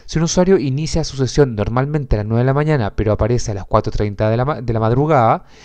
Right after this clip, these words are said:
entonces esto puede indicar un problema de seguridad que puede necesitar ser investigado porque o el usuario está intentando hacer algo que no corresponde o alguien ha tomado el control de su cuenta.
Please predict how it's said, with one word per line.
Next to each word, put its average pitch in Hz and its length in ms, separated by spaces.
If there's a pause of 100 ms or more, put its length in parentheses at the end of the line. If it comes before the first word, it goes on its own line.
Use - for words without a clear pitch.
(280)
entonces 165 540
esto 143 300
puede 143 180
indicar 147 500 (280)
un 131 160
problema 131 360
de 131 100
seguridad 117 520
que 135 140
puede 127 180
necesitar 120 320
ser 117 160
investigado 113 640
porque - 440 (300)
o 120 100
el 110 80
usuario 120 320
está 110 140
intentando 110 380
hacer 107 300
algo 117 320
que 107 80
no 101 100
corresponde 151 640
o 123 160
alguien 117 280
ha 120 40
tomado 107 280
el 107 80
control 95 360
de 90 60
su 123 160
cuenta. 110 460